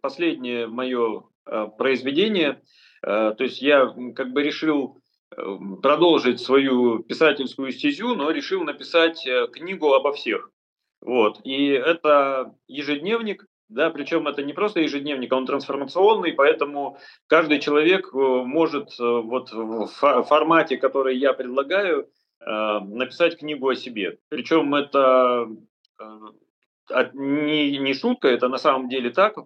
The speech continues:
Э, там есть такой раздел, как, э, эмоциональный слепок дня, и он предполагает совершенно краткий, там, именно в пять строчек буквально,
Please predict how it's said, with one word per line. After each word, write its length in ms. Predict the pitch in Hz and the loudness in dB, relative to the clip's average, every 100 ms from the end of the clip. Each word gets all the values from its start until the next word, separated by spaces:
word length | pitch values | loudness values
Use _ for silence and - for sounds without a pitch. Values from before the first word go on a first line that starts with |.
| _ - - - - | _ -20 -20 -16 -2
Э, 280 | 117 113 113 113 107 | 0 0 -2 -8 -4
там 160 | 139 131 | -4 -4
есть 380 | 139 160 - _ | -4 -6 -6 _
такой 280 | 131 151 135 | -6 -2 -4
раздел, 500 | 131 131 185 208 160 | -4 -2 2 2 0
как, 240 | - - 120 | -6 -8 -6
э, 280 | 123 120 | -4 -2
эмоциональный 580 | 131 143 147 147 139 135 | -2 0 0 2 0 -2
слепок 460 | 127 147 139 123 139 | -6 -4 0 -2 -2
дня, 300 | 160 202 202 | -4 -2 -2
и 480 | 120 135 139 131 131 _ _ | -6 -6 -4 -4 -8 _ _
он 280 | 139 156 170 | -2 0 0
предполагает 840 | 156 143 151 147 156 175 160 143 - | -2 0 4 4 4 2 2 0 -6
совершенно 760 | - 147 151 185 170 156 120 - | -6 -4 -2 -4 -2 -2 -4 -6
краткий, 540 | - 165 170 - - 127 | -2 2 2 0 -8 -4
там, 280 | 131 127 127 | -4 -4 -8
именно 360 | 123 123 123 | -8 -4 -4
в 120 | 117 - | -4 2
пять 260 | 160 156 | 2 2
строчек 480 | - 160 160 - 113 | 0 0 2 2 -4
буквально, 600 | 131 135 143 131 123 117 | -6 2 2 2 -2 -6